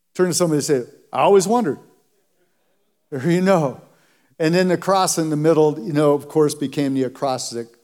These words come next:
uh, for, uh, ichthus, for, uh, Jesus Christ, uh, Son of God, Savior and Lord. And so, uh, you can, you can drop that. Let's go back to the scripture. It's a little sidebar. Was that okay?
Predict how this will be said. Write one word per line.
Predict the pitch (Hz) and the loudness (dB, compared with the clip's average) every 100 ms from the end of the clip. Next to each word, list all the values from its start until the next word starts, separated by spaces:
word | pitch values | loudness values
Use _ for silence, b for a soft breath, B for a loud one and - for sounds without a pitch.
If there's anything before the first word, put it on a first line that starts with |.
| _ | _
uh, | 135 127 117 110 107 | -8 -6 -6 -8 -12
for, | - 131 120 113 | -6 -2 0 0
uh, | 110 107 | -4 -4
ichthus, | 147 135 135 120 107 | -2 -2 -2 -4 -4
for, | - 113 110 107 | -8 -8 -8 -8
uh, | 110 | -12
Jesus | 110 135 127 - | -12 -12 -10 -10
Christ, | 127 117 - - - _ _ _ 113 | -10 -10 -12 -14 -18 _ _ _ -20
uh, | 107 | -18
Son | 107 - 120 | -14 -12 -12
of | 101 | -10
God, | 120 110 _ | -12 -14 _
Savior | - 139 123 113 | -8 -6 -6 -6
and | |
Lord. | 107 104 - _ _ _ _ _ _ _ _ - | -10 -14 -16 _ _ _ _ _ _ _ _ -12
And | 131 | -6
so, | - 175 151 | 2 4 4
uh, | - 151 127 - - | 2 0 0 -4 -6
you | 180 | -4
can, | 151 | -4
you | 120 123 | -6 -10
can | 127 117 | -14 -8
drop | 139 127 - | -4 -4 -4
that. | 127 | -4
Let's | 139 131 | -4 -2
go | 175 | 2
back | 160 151 | 2 0
to | 139 | -4
the | |
scripture. | - 151 110 | -2 -4 -4
It's | - - | -14 -4
a | 214 | 2
little | 190 | 4
sidebar. | 190 170 147 131 | 4 2 2 2
Was | 139 | 4
that | 175 | 4
okay? | 175 196 190 | 4 2 0